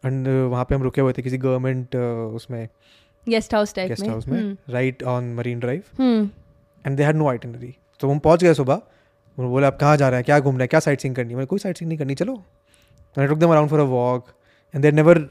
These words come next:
Speaker 1: for them, I don't know, उन्होंने कभी सोचा नहीं होगा कि ऐसे भी ट्रैवल करा जा सकता है। तो रुके थे हम, हफ्ता दस दिन रुके थे वहाँ पे।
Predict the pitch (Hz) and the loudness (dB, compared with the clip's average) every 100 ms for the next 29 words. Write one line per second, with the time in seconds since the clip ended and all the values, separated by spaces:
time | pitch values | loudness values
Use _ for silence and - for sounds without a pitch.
0 | - _ 123 - 127 135 151 139 147 135 | -16 _ -12 -6 0 2 2 2 2 0
1 | 127 123 127 131 131 - 131 139 131 135 | -2 -4 -2 -2 -2 -4 -2 0 2 2
2 | 135 151 143 135 131 131 123 123 123 - | 0 0 0 0 0 -2 -4 -6 -10 -12
3 | 117 - _ - - _ - 135 131 120 | -14 -14 _ -20 -20 _ -12 -6 -6 -6
4 | 135 135 151 131 117 127 - 127 127 123 | -4 0 0 0 -4 -6 -4 -2 -4 -4
5 | 127 127 123 131 117 120 120 | -6 -6 -6 -8 -8 -12 -14